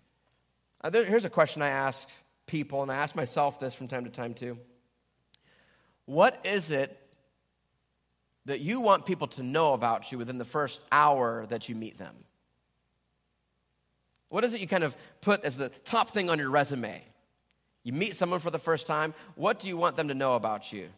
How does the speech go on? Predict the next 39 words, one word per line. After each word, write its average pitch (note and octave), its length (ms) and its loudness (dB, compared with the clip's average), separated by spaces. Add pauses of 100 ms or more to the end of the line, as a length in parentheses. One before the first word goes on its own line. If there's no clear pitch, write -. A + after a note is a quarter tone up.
(1700)
That G#3 200 4
could A#3 120 2
be G3 100 2
a E3+ 60 2
good F3 220 2
indicator D3 500 0
of B2+ 160 0
what D3 280 -2
you D3 300 -4 (440)
find C#3 220 -2
most B2+ 200 -4
value A2 300 -2
in G2+ 80 -12
your G#2 140 -14
life. G2 360 -14
That - 260 -10
could D3 200 -6
also B2 480 -4 (520)
expose A2+ 800 -8
your A#2+ 120 -6
idolatry. G2+ 560 -10 (1000)
You A2 140 -14
really F#3 280 6
want E3+ 200 2
them D3+ 180 0
to C3+ 100 -8
know C3+ 260 -2
this B2+ 260 -2
or A#2 40 -10
think B2 240 -8
this A#2+ 180 -8
about G2+ 360 -8
you. G2 80 -14
So - 120 -14
you G#2 100 -12
put G3+ 220 2
it F3+ 80 0
out D#3+ 180 4
there. C#3 140 0